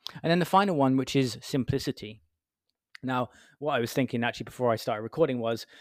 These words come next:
this map is gonna get big. I think that potentially they're gonna have to be, like, multiple maps as we grow, but we'll see. We'll see how it, how it, uh,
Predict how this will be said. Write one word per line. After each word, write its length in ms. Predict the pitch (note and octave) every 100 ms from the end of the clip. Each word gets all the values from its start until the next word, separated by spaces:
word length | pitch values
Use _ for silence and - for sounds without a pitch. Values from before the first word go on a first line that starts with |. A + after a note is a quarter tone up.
| - - -
this 180 | D#3 C3
map 320 | C#3+ C#3 -
is 140 | B2
gonna 220 | A#2+ C3+
get 280 | A2+ G2+ G#2
big. 300 | C#3+ A2+ A#2
I 140 | C3 D#3
think 320 | - C#3+ C3+
that 300 | B2 A#2+ C#3
potentially 480 | B2+ - C3+ - A#2
they're 100 | A#2
gonna 180 | A#2+ A2+
have 140 | A#2+
to 80 | A#2+
be, 120 | A2+
like, 160 | A2+ A2+
multiple 480 | A2+ B2+ A#2 - A2
maps 280 | G#2+ G#2 -
as 240 | A#2+ A2+
we 100 | A#2
grow, 180 | G#2+ G2
but 200 | D#3+ E3
we'll 120 | D3+
see. 400 | A#2+ - A2+ G#2 B2+
We'll 160 | A#2
see 180 | - C3+
how 160 | A#2 A2
it, 140 | -
how 200 | - A#2
it, 120 | A2 A2
uh, 300 | A2+ G#2+ G#2+